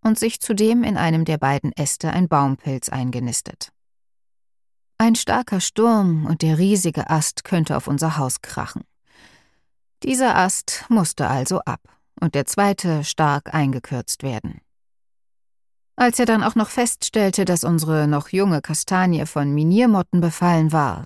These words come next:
deren Larven mit ihren Fraßgängen die Blätter zerstören und dafür sorgen, dass sie schon im Sommer braun werden, war mir zum Heulen. Langsam verfluchte ich den Tag, an dem wir den Baumschneider bestellt hatten.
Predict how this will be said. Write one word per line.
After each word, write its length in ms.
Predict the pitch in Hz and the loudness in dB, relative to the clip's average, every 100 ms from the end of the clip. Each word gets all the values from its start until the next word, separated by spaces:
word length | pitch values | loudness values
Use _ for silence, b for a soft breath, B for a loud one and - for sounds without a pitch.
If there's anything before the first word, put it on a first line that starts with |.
| - | -10
deren 220 | 135 135 | -6 -2
Larven 480 | 135 165 175 - 147 | 2 2 0 -4 -4
mit 180 | 139 - | -6 -8
ihren 180 | - 104 | -10 -10
Fraßgängen 720 | - 156 160 - - 147 - | -4 0 0 -2 -4 -6 -6
die 100 | 147 | -4
Blätter 360 | 165 175 165 | -2 -2 -2
zerstören 640 | - 147 - 160 147 131 147 | -4 -6 -4 -2 -2 -4 -8
und 160 | 147 147 | -6 -6
dafür 260 | 135 - 135 | -6 -6 -4
sorgen, 500 | 156 160 151 123 - | 0 0 0 -4 -8
dass 160 | - | -8
sie 100 | - | -8
schon 240 | - - - | -6 -6 -4
im 100 | 143 | -2
Sommer 300 | 175 214 175 | 2 2 2
braun 360 | 165 165 165 | 2 2 2
werden, 460 | 170 156 - - 180 _ - | 0 -2 -4 -10 -12 _ -2
war 160 | 208 165 | 2 2
mir 180 | 139 | 0
zum 340 | - 147 143 151 | -2 -2 -2 0
Heulen. 480 | 151 131 123 - 151 _ b b b b b b b b b b - | 0 0 -4 -8 -12 _ b b b b b b b b b b 0
Langsam 540 | 214 196 170 160 156 | 4 4 4 4 2
verfluchte 600 | 165 156 - 170 151 147 | 0 0 2 2 0 -2
ich 120 | 139 | -2
den 160 | - 139 | -2 -2
Tag, 280 | 160 143 139 | 0 -2 -2
an 120 | 135 | -2
dem 200 | 143 139 | 0 -2
wir 80 | 135 | 0
den 180 | 135 139 | -2 2
Baumschneider 580 | 147 143 - 135 127 | 2 2 0 -2 -2
bestellt 500 | - 131 - 135 131 | -6 -6 -4 -4 -4
hatten. 400 | 127 - - 151 | -8 -8 -10 -12